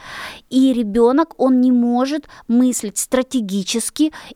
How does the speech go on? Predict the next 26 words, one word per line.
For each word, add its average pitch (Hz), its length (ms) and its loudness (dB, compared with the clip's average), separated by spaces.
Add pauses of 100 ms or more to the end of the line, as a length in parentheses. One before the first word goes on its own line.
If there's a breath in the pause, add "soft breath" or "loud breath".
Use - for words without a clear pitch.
и 240 80 2
он 269 300 4
не 254 100 2
может 262 420 -2
мыслить 247 500 0
алгоритмами. 220 920 -2 (420 loud breath)
Чтобы 202 340 -4
начать 226 380 -4
свой 302 240 -4
бизнес 196 500 -4
там 185 220 -4
или 190 120 -6
какое-то 254 460 -4
своё 247 340 -4
дело, 190 400 -4
развить 202 360 -10
свои 233 280 -6
соцсети, 220 680 -6
тебе 202 300 -8
нужно 208 400 -4
вышить 208 380 -10
одну 190 340 -8
подушечку, 196 640 -10
сфотографировать, 196 1080 -10
выложить 196 500 -6
её, 196 220 -6